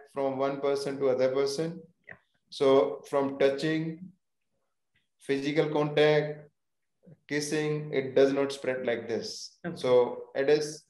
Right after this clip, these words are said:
Speaker 1: very commonly we see patient used to come कि मैं अपने बच्चे को इनसे दूर रखूं,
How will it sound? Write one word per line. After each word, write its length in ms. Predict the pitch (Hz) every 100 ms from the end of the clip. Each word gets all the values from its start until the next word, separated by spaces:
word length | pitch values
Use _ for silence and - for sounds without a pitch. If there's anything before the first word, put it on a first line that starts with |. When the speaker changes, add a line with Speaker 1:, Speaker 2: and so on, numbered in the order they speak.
| _ _
Speaker 1:
very 340 | - 127 151 151
commonly 360 | 143 143 143
we 160 | 135 143
see 260 | 143 139 135
patient 320 | 135 135 139
used 240 | 135 135
to 120 | 143
come 440 | 139 131 131 135 - _ _ _ _
कि 60 | 131
मैं 100 | 131
अपने 180 | 127 131
बच्चे 340 | 127 - 135
को 80 | 135
इनसे 200 | 123 127 123
दूर 240 | 123 127
रखूं, 640 | 123 123 135 131 131 131